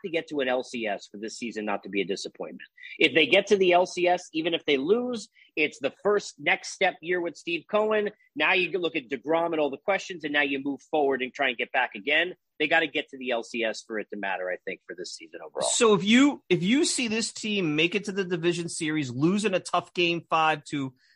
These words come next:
Speaker 2: a, a team like the Dodgers that, I, I mean, maybe I'm overstating it. They're like the baseball version of the ninety-six Bulls sometimes. You know, some people have argued with me on that, but there's some, some credence to that. You would see that as a disappointment. You see that they need, because they're an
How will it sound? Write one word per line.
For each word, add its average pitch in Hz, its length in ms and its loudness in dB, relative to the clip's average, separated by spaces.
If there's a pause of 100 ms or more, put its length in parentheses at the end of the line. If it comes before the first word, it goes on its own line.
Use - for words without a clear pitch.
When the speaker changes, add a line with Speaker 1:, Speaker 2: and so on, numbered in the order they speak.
(300)
Speaker 2:
a, 170 180 4
a 175 60 8
team 247 320 4
like 240 160 4
the 214 80 4
Dodgers 190 520 4
that, 160 260 4 (140)
I, 156 100 0 (100)
I 160 40 0
mean, 160 160 0
maybe 185 260 4
I'm 170 120 2
overstating 160 460 0
it. 131 80 -4
They're 175 80 0
like 170 200 -2
the 151 100 -4 (320)
baseball 160 360 2
version 135 340 -2
of 107 40 -10
the 117 60 -4
ninety-six 120 420 -4
Bulls 143 320 -2
sometimes. - 500 -12 (320)
You - 80 -8
know, 320 120 4
some - 200 0
people 233 220 4
have 175 80 4
argued 160 320 4
with 139 60 -10
me 143 100 0
on 143 160 2
that, 170 160 2
but 339 100 -6
there's 403 220 -2
some, 269 220 -8
some 175 460 -2 (240)
credence 139 480 -2
to 135 100 0
that. 120 280 0 (480)
You 185 220 4
would 233 140 4
see 226 200 -4
that 220 140 6
as 220 160 2
a 220 40 -2
disappointment. 220 760 -2
You 208 180 0
see 220 300 -6
that 190 240 -4
they 196 180 2
need, 196 300 0
because 196 340 0
they're 196 160 4
an 196 80 -2